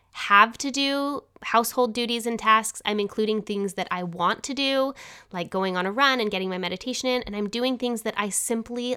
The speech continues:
love, like sitting on my front or back porch and reading or going for a walk in the sunshine.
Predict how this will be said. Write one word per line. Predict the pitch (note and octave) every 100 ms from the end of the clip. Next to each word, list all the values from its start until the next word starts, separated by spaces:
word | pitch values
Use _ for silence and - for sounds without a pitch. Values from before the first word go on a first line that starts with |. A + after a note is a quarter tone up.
| -
love, | G3+ F#3+ F#3 F3 G#3 - _ _ _
like | G3 F#3
sitting | - A3 A#3 A#3
on | G#3+ G#3
my | G3+ G3+ -
front | - G#3+ A3 -
or | G3+
back | F#3 F#3+ -
porch | - F#3+ G3 - - -
and | F3+ F3+ G3
reading | G#3+ A#3 A#3+ A#3+ A#3+ - - -
or | F3+
going | F3 G3 A3
for | G#3+ G#3+
a | G3+
walk | F#3 F3+ F#3+
in | G3
the | F3+
sunshine. | - F#3 G3+ G#3 A3+ A3 A3+